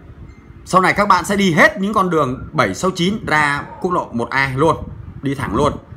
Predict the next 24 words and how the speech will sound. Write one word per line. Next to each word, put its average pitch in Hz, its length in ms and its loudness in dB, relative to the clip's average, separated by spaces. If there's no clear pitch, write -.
ra 127 500 0
Ủy 104 120 -2
ban 127 160 -2
xã 139 260 -4
Bình 107 160 -4
An. 123 260 -2
Mình 156 180 2
muốn 214 120 4
nói 208 280 6
nếu 202 320 6
các 269 120 0
bạn 185 200 2
mà 165 60 2
đi 190 140 2
tới 220 120 0
đây 202 140 4
mà 165 120 2
để 113 440 2
muốn 147 320 -2
đến 190 340 2
với 226 120 0
Ủy 127 140 -2
ban 151 160 0
xã - 280 -2